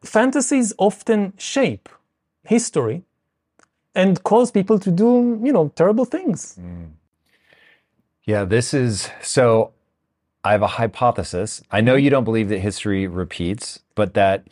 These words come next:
Speaker 2: humans do have a biology. We have a nature. Humans are
Speaker 1: Yes.
Speaker 2: like something. And I think there's two things, man, and this is like a random entrepreneur stabbing in the dark here, but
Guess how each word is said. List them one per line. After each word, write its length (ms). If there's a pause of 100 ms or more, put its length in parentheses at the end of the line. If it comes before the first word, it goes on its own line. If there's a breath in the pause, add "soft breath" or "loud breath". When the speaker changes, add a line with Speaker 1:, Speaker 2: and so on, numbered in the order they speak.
Speaker 2:
humans 340
do 260
have 420
a 140 (140)
biology. 600
We 220
have 260
a 160
nature. 640
Humans 300
are 160
Speaker 1:
Yes. 100
Speaker 2:
like 260
something. 520 (720 loud breath)
And 600 (300)
I 80
think 140
there's 280
two 360
things, 680 (320)
man, 380
and 180
this 200
is 160
like 260
a 80
random 680
entrepreneur 540
stabbing 400
in 60
the 80
dark 240
here, 340 (240)
but 360